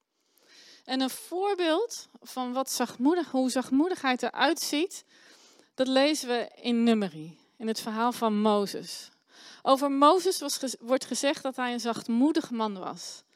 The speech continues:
De meest zachtmoedig man, mens op aarde.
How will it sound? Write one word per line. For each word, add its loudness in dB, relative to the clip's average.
De -4
meest 4
zachtmoedig 0
man, -2
mens 0
op 0
aarde. -8